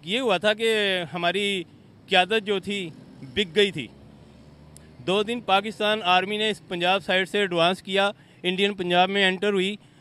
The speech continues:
दो दिन बाद उनको कहा कि बैठ जाओ, दो दिन बिठाए रखा, दो दिन के बाद कहा वापस आ जाओ। वो जवान रोते थे, मैं उस वक्त नाइन्थ का तालिब इल्म था, मेरे कुछ कज़न थे फ़ौज में, वो रोते थे कि ये क्या हो रहा है हमारे साथ। अगर हमें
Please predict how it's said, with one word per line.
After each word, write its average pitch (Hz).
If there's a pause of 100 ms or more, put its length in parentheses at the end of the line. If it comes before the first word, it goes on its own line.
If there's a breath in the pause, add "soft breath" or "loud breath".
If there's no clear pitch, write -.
(140 loud breath)
दो 185
दिन 214
बाद 208
उनको 208
कहा 202
कि 202
बैठ 180
जाओ, 175 (500)
दो 185
दिन 214
बिठाए 196
रखा, 202
दो 190
दिन 208
के 208
बाद 202
कहा 208
वापस 220
आ 233
जाओ। 214 (240 loud breath)
वो 220
जवान 202
रोते 214
थे, 170
मैं 175
उस 202
वक्त 208
नाइन्थ 190
का 214
तालिब 175
इल्म 202
था, 208 (460 loud breath)
मेरे 185
कुछ 190
कज़न 196
थे 240
फ़ौज 214
में, 254
वो 233
रोते 233
थे 214
कि -
ये 247
क्या 240
हो 269
रहा 202
है 214
हमारे 185
साथ। 160 (340 loud breath)
अगर 220
हमें 226